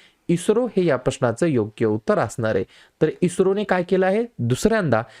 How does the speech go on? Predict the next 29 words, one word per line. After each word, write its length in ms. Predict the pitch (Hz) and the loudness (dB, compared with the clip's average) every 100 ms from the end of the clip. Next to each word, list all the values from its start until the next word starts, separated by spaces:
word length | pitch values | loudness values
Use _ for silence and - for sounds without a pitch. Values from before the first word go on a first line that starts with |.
| _ | _
स्पॅडेक्स 580 | - - 170 175 220 - - | -20 -2 0 2 -2 -4 -4
उपग्रहांचे 680 | 151 - 151 156 151 143 180 | -2 0 2 0 0 0 0
डॉकिंग 440 | 143 127 - 147 147 | 2 0 0 0 0
यशस्वीरित्या 760 | 151 202 180 185 156 135 143 | 0 0 0 0 0 0 0
या 160 | 156 127 | 0 0
ठिकाणी 320 | 110 127 156 | -2 -2 -2
पूर्ण 320 | 170 120 120 113 | 0 0 0 0
केलेलं 280 | 147 113 113 | 0 2 0
आहे. 220 | 113 113 - _ - | 0 -2 -6 _ -4
हे 80 | 147 | -2
जे 80 | 139 | 0
काही 160 | 165 156 | 0 0
दोन 200 | 156 165 | 0 0
उपग्रह 360 | 131 - 156 165 | 0 0 2 2
आहेत, 140 | 143 117 - - _ | 0 -2 -10 -20 _
एसडीएक्स 840 | 139 185 - 131 160 - 151 151 131 | -2 0 -2 0 0 0 -2 -2 0
वन 260 | 113 190 190 - - | 0 0 -4 -12 -6
आणि 180 | 131 151 - | -2 -2 0
एसडीएक्स 800 | 170 - 135 139 156 - 139 - | -2 0 0 0 0 0 -2 0
दोन 340 | 131 147 117 117 | 0 2 0 -2
असं 180 | 147 170 | -2 0
यांचं 360 | 135 113 196 190 | 0 0 0 0
नाव 200 | 113 113 | 0 0
आहे. 220 | 113 110 - _ - | -2 -2 -8 _ -2
ठीक 180 | 131 - | 0 0
आहे, 80 | - - - - | -6 -14 -20 -2
उत्तर 280 | 135 - 208 | -2 2 0
काय 180 | 208 208 | 2 2
आहे? 200 | 190 | 0